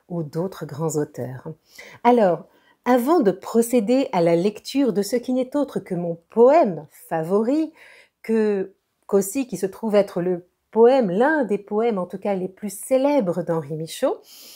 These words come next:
euh, il, il conviendrait de présenter cet auteur. Mais comment le faire sans déroger à cette règle qu'il s'était astreint, à laquelle il s'était astreint de ne pas dévoiler aux autres son intériorité sans qu'il ait la main dessus ?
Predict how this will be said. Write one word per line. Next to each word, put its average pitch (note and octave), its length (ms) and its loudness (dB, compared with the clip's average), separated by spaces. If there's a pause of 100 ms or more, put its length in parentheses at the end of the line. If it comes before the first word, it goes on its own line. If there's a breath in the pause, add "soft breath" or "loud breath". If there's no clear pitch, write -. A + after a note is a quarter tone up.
(240 loud breath)
euh, F#3 340 4 (500)
il, G#3 580 2
il F#3+ 100 -6
conviendrait A3+ 540 2
de G3 100 2
présenter C#4 840 4
cet F#3 280 -8
auteur. E3 480 -6 (360 soft breath)
Mais C#4 260 -2
comment C4+ 320 4
le G#3 140 -2
faire D#4+ 580 0
sans D4+ 680 -4 (1200 loud breath)
déroger C4 680 6
à A3 80 0
cette A3 220 -2
règle A3 320 -2
qu'il G#3 180 -6
s'était G#3 600 -2 (260)
astreint, C4 440 -4
à - 20 2
laquelle G3+ 320 2
il G3 60 -2
s'était F#3+ 220 -2
astreint F#3 320 -4
de F#3+ 100 2
ne F3+ 100 -2
pas G3 240 -6
dévoiler G#3 720 0
aux F3+ 220 -2
autres A3+ 240 -2
son F3+ 180 -6
intériorité E3+ 600 -4
sans F#3+ 200 -6
qu'il E3+ 260 -6
ait E3+ 60 -2
la D#3+ 140 -4
main E3 240 0
dessus ? E3 320 -6